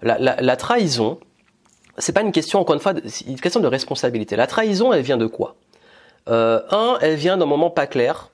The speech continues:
Ça peut venir d'un truc qui a pas été clair. Et souvent, c'est ça.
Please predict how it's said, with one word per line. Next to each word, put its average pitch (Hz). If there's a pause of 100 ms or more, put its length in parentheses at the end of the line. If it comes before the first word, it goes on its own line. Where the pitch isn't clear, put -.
(100)
Ça -
peut 240
venir 180
d'un 147
truc 214
qui -
a -
pas 185
été 120
clair. - (140)
Et 120
souvent, 170
c'est 139
ça. -